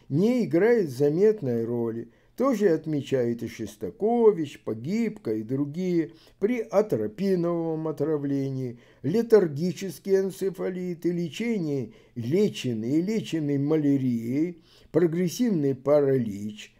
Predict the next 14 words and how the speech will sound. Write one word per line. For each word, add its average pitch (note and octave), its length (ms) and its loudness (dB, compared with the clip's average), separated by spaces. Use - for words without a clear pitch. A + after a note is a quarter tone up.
помешанных F#3 840 0
ши-, A3+ 260 -6
шизофреноподобными D3+ 1500 -2
картинами E3+ 800 -4
открыли, G#3 640 2
так G#3 240 -4
сказать, G#3+ 520 0
новую C#3 480 0
страницу C3 720 -4
в A#2 180 -2
истории D#3+ 560 4
значения C#3 920 -2
эндо- G#3+ 540 0
и D3+ 180 -2